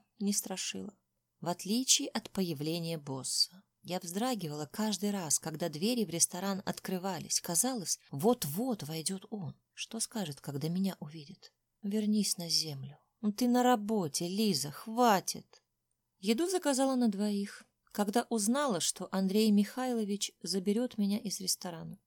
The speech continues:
Ну, вряд ли на заводе ему удастся поужинать, а на благотворительных вечерах ничего, кроме закусок, не подают.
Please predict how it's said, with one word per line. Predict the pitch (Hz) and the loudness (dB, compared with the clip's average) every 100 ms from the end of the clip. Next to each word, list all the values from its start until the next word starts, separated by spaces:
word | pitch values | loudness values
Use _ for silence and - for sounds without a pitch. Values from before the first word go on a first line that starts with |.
| _ _ - | _ _ -10
Ну, | 165 | -2
вряд | 190 190 | 0 0
ли | 165 | 0
на | 156 156 | -4 -2
заводе | 165 196 240 160 | -2 -2 -2 -2
ему | 147 | -4
удастся | - 160 170 156 - - | -4 -4 0 0 0 -2
поужинать, | - 202 269 - 147 170 - - - | -4 -6 -6 -8 -12 -12 -14 -14 -12
а | |
на | 277 | -10
благотворительных | 285 277 220 - 196 202 180 170 - | -6 -2 -2 -2 -4 -4 -6 -8 -8
вечерах | 165 165 202 220 | -6 -4 -6 -4
ничего, | 190 - 180 175 | 2 2 2 -2
кроме | 175 180 170 | -4 -4 -2
закусок, | 180 190 202 - - | -2 -2 -2 -2 -4
не | 147 143 | -10 -10
подают. | 170 160 175 240 - | -10 -10 -10 -12 -14